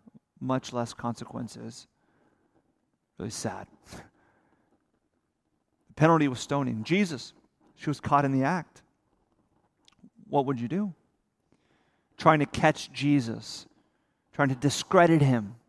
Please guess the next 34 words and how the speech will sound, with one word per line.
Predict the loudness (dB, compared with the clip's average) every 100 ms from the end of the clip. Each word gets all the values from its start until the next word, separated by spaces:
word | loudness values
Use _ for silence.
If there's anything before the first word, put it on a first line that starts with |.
| _ _ _ _ _ _ _ _ _ _ _ _
It | 2
says | 4
that | 4
Jesus | 4 2 2 0
bends | 2 2 2
down | 2 4
on | 2
the |
ground | 0 2 2 2
and |
he | -2
starts | -6 -6 -8 -8
drawing | -14 -4 -2 0 -2 -4
in | -6
the |
sand. | -10 -14 -16 -18 _ _ _ _ _ _ _ _ _ _ _ _ _ _ _ _ _ _ _ _
Nobody | 0 4 6 6
knows | 6 6 4 2 -6
what | -8 -8 _ _ _ _ _ _ _ _ _ _
he | -12 -10
wrote | -2 2 2 0 -10 -20 _ _ _ _ _ _ _ _ _ _ _
or | -14
drew | -8 -2 0
in | -2
the |
sand. | -4 -4 -4 0
Some | -2
scholars | -2 0 0 0 -2
think | -6
that | -4
he | -8 -6
started | -4 -4
to | -6
write | -8 -4 -2 -2